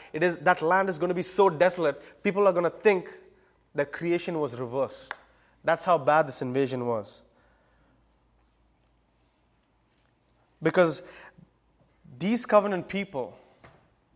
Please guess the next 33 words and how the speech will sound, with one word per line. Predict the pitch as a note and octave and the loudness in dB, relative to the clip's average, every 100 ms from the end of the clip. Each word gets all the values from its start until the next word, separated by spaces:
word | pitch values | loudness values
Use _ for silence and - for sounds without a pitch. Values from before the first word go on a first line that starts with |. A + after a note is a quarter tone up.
| _ B2 | _ 0
God | D3+ F3+ | 2 2
chose | - F3 E3 A#2 | 0 0 0 -2
them | B2+ C3+ G#2 G2 - - | -2 -2 -4 -14 -20 -14
to | C#3 | -12
shine | - D3+ D3 D#3 D#3 - _ _ _ | -8 -4 -2 -4 -8 -16 _ _ _
his | F3+ E3 | -2 0
light | D3 B2+ - - - | -2 -2 -6 -20 -12
through | E3+ D#3 | -6 -4
them | C3 A#2 A#2 - - - _ _ _ _ | -4 -4 -10 -20 -20 -20 _ _ _ _
for | - D#3 | -6 -4
the | C#3 C3+ B2+ - | -4 -6 -10 -4
unsaved | E3 F3+ F#3 E3 | -2 0 0 0
nations | D3+ D3+ D#3 C3 | 0 -2 -4 -8
around | B2 B2+ B2+ | -4 -4 -6
them. | A2+ | -8
And | A#2+ - - D#3 | -8 -12 -10 -8
if | C#3+ B2+ | -8 2
they | F#3 A#3 | 4 4
fail | G#3+ G#3+ | 4 4
in | G3+ | 4
their | D#3+ D3 | 0 -2
covenant, | - F#3+ F3+ B2+ - - - _ _ _ _ _ _ _ _ | 2 2 2 -4 -10 -20 -20 _ _ _ _ _ _ _ _
they | C3 | 0
were | D3+ D3+ | 2 4
gonna | D#3 | 2
be | D3 | 0
punished | - D3+ B2+ | -4 -4 -2
because | C3 C#3+ C3 | -4 -2 0
there | C3+ | 2
were | C3 | 2
repercussions | D3+ D3+ - D#3+ - A#2+ G#2+ | 0 -2 -2 -2 -2 -10 -10
when | B2 | -8
they, | B2 | -6